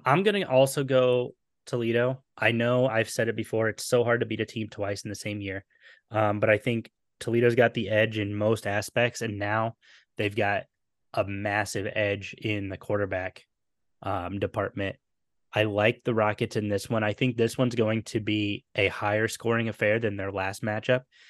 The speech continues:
And I think this one's gonna be a, let's go thirty-one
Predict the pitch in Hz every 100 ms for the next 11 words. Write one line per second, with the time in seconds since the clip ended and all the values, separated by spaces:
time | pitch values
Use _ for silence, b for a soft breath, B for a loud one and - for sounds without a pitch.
0 | b b 110 110 135 113 110 120 131 117
1 | 117 110 104 110 107 107 98 82 104 101
2 | 98 98 98 101 107 - _ _ _ _
3 | _ _ _ _ _ _ _ - 123 170
4 | 139 - - - 110 131 147 120 104 107
5 | 113 123 143